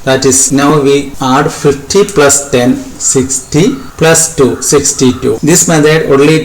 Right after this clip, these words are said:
to, only you to understand how we add. ഈ രീതി എങ്ങനെയാണ് പത്തുകളും ഒന്നുകളും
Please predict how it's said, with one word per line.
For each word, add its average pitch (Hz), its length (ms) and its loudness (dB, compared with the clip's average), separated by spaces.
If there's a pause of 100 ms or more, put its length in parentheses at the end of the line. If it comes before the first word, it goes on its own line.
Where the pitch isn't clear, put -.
to, 160 80 2 (340)
only 147 220 4 (100)
you 135 80 6 (100)
to 135 140 2
understand 127 480 -2 (540)
how 143 120 4 (200)
we 131 100 4 (680)
add. 120 140 -6 (1000)
ഈ 156 180 2
രീതി 170 420 2 (200)
എങ്ങനെയാണ് 151 720 2
പത്തുകളും 147 680 2
ഒന്നുകളും 135 560 2